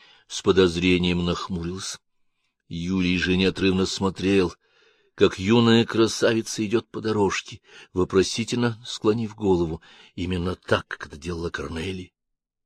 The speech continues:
Отец с удовольствием отметил в походке дочери достоинство. Хозяйка дома шла навстречу ожидавшему её посетителю. Одетая для верховой езды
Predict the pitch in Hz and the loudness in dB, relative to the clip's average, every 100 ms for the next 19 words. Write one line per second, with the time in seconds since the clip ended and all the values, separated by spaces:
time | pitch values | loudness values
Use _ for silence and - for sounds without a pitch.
0 | _ _ _ _ _ _ _ _ _ - | _ _ _ _ _ _ _ _ _ 2
1 | 110 - 208 196 - 202 196 208 220 - | 2 6 4 4 0 8 8 10 6 6
2 | - 101 95 - 101 90 98 - 95 - | 0 2 2 2 -2 2 0 2 0 2
3 | 82 - 87 92 - 92 - - - 95 | 0 0 2 2 2 -4 -6 -20 -6 4
4 | 92 - - 95 87 98 - - 107 _ | 4 4 0 2 4 0 -8 -6 -8 _
5 | _ _ - 92 82 87 110 117 - 98 | _ _ 0 0 4 4 6 4 6 4
6 | 85 87 139 175 180 - - 185 175 170 | 6 8 8 8 2 0 2 2 2 0
7 | - 180 165 - 156 147 139 135 127 - | 0 -2 0 2 2 2 2 2 2 -6
8 | 127 117 117 117 - 107 - - 95 _ | -6 -6 -6 -8 -10 -10 -10 -10 -14 _
9 | _ _ _ _ _ _ _ _ _ _ | _ _ _ _ _ _ _ _ _ _
10 | - 87 95 101 101 95 98 98 - 98 | 2 2 4 4 4 2 2 0 2 4
11 | 98 92 87 78 101 | 4 2 -2 0 0